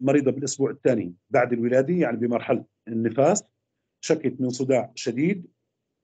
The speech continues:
ثم أصبحت تعاني تدريجيًا من هذيان،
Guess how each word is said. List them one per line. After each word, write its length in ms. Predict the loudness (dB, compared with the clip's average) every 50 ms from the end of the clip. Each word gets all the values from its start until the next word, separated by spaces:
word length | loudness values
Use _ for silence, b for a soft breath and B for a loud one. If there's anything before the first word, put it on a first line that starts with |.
| _ _ _ -2
ثم 160 | -2 -2 0
أصبحت 440 | -2 -4 -4 -2 -4 -4 -4 -2 0
تعاني 300 | 0 2 2 0 -2 -2
تدريجيًا 640 | -2 -2 0 0 -2 -4 -4 -2 0 0 0 -2 -4 _ _ _ _
من 280 | -4 -2 -2 0 -2 -4 -4 -2
هذيان، 560 | 0 2 2 4 4 4 4 4 2 0